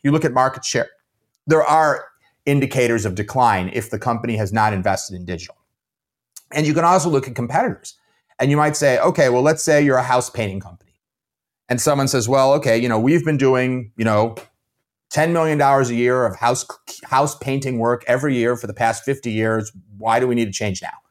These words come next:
And you can say, "Well, look at this competitor that launched five years ago. And in the first year, they did, and it's a very digitally enabled approach. And in the first year, they did a million. And the second year, they did five million. And now that it's the fifth year, they're doing a hundred million. They're ten times bigger than you.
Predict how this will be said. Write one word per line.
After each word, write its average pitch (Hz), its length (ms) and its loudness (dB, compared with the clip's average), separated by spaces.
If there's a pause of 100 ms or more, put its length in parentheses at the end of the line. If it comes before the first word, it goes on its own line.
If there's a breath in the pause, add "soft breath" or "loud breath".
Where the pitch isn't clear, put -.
(640)
And 127 160 -2
you 139 60 0
can 139 140 -4
say, 151 100 0
"Well, 151 240 2
look 175 160 2
at - 80 -4
this 180 140 -2
competitor 120 640 -4 (140)
that 113 180 -2
launched 127 320 0
five 110 260 0
years 117 200 -2
ago. 92 400 -12 (440)
And 117 120 0
in 117 60 0
the 113 60 -4
first 143 340 0
year, 131 80 -2
they 123 180 2
did, 113 120 0
and 110 200 -4
it's 107 280 -2
a 117 60 -8
very 110 280 0
digitally 117 440 0
enabled 107 440 -2
approach. 101 460 -6
And 104 60 -8
in 101 60 -4
the 98 60 -6
first 135 280 -2
year, 123 80 -4
they 110 120 0
did 104 160 -2
a - 20 -2
million. 104 380 0
And 104 120 -2
the 98 60 -8
second 113 300 -4
year, 107 120 -4
they 101 180 -2
did 95 140 -12
five 98 320 -2
million. 107 280 -4
And 101 100 -2
now 110 140 0
that 123 100 0
it's 117 120 -6
the 107 80 -10
fifth - 280 -4
year, 117 80 -2
they're 110 100 -2
doing 110 220 -2
a 101 60 -2
hundred 98 300 -2
million. - 260 -20
They're 110 120 -4
ten 139 260 -2
times 135 280 -2
bigger 135 220 2
than 101 160 0
you. 95 260 -8